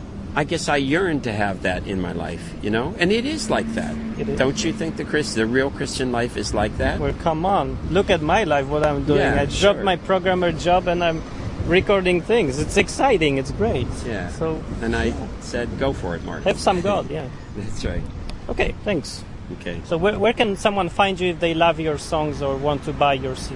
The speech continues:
Speaker 2: D or they can't?
Speaker 1: Um, yes, but they, if people email me,
Speaker 2: Ah.
Speaker 1: um, I have some C Ds.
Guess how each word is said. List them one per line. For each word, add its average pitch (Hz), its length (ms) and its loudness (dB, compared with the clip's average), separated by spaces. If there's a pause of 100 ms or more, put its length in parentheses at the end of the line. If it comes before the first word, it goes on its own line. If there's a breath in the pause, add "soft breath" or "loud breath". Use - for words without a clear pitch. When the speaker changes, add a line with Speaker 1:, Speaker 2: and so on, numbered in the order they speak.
Speaker 2:
D 127 180 -4
or 120 120 -6 (320)
they 143 100 0
can't? 151 220 0
Speaker 1:
Um, 131 720 2 (240)
yes, 113 260 4
but - 220 -2
they, 143 180 4
if 120 140 -2 (140)
people 165 260 0 (100)
email 151 580 4
me, 113 560 2 (460)
Speaker 2:
Ah. 131 240 -2 (840)
Speaker 1:
um, 110 1120 2
I 185 120 6
have 240 180 2
some 131 180 2
C - 200 0
Ds. - 360 -4